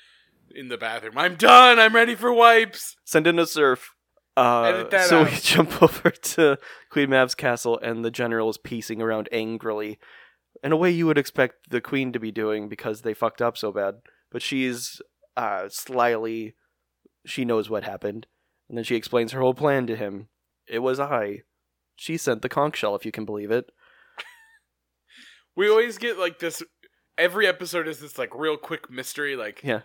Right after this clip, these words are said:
Speaker 1: something's happened, and then the next scene is always Maeve going, "It
Speaker 2: Yeah.
Speaker 1: was I!"
Speaker 2: Yeah, as though we wouldn't have already thought that. Um, but she's like, "Yeah, so Deirdre's gonna take over, and she's inexperienced as a ruler. Um, yeah, she's,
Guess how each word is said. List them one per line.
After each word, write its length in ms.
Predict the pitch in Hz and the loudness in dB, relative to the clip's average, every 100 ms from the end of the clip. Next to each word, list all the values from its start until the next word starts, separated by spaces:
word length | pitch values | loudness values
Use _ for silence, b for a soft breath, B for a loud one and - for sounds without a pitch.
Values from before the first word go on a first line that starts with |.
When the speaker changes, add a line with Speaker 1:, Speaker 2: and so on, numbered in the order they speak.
| - | -6
Speaker 1:
something's 340 | - 214 190 | 0 0 0
happened, 340 | 185 196 175 143 | 0 0 0 -4
and 140 | 147 | -6
then 120 | 156 | -6
the 100 | 151 | -8
next 320 | 151 156 151 | -4 -4 -4
scene 160 | - 147 | -6 -8
is 160 | 139 135 | -8 -6
always 340 | 127 123 110 | -6 -6 -10
Maeve 340 | 127 120 110 | -10 -8 -8
going, 300 | - 113 110 104 B 127 | -10 -10 -10 -16 B 8
"It 60 | 294 | 12
Speaker 2:
Yeah. 160 | 330 | 12
Speaker 1:
was 220 | 349 277 | 10 8
I!" 520 | 269 247 220 180 147 131 | 10 12 12 8 6 4
Speaker 2:
Yeah, 220 | 135 127 - - | 4 2 -2 2
as 220 | 165 180 | 2 6
though 140 | 202 277 | 8 10
we 120 | 311 | 8
wouldn't 320 | 226 247 240 | 6 2 0
have 160 | 214 202 | 2 4
already 380 | 196 180 170 156 | 4 4 2 2
thought 340 | 151 147 135 | 4 4 4
that. 280 | 123 107 110 _ _ _ _ _ _ _ _ _ _ - | 2 2 -2 _ _ _ _ _ _ _ _ _ _ -10
Um, 460 | 117 104 98 92 - _ _ _ _ _ - | -6 -6 -8 -16 -20 _ _ _ _ _ -14
but 100 | 110 | -10
she's 180 | 120 | -6
like, 140 | 117 117 | -6 2
"Yeah, 240 | 151 127 | 6 6
so 220 | 110 - 127 | 4 -2 -2
Deirdre's 480 | 127 131 135 117 | 0 0 2 2
gonna 220 | - 117 113 | 2 -4 -2
take 240 | 117 113 | -4 -2
over, 340 | 113 117 110 | -2 -2 -4
and 160 | 104 104 | -4 -8
she's 220 | - 113 | -10 -10
inexperienced 720 | 113 110 - 113 110 110 - 113 | -10 -12 -6 -4 -2 -4 -6 -8
as 140 | 107 | -6
a 80 | 107 | -8
ruler. 500 | 107 110 110 107 101 _ - | -8 -6 -4 -4 -8 _ -18
Um, 440 | 98 98 95 104 b b b b b | -14 -12 -14 -18 b b b b b
yeah, 240 | 120 110 | -2 -2
she's, 540 | 107 - 117 - - | -4 -8 -8 -10 -16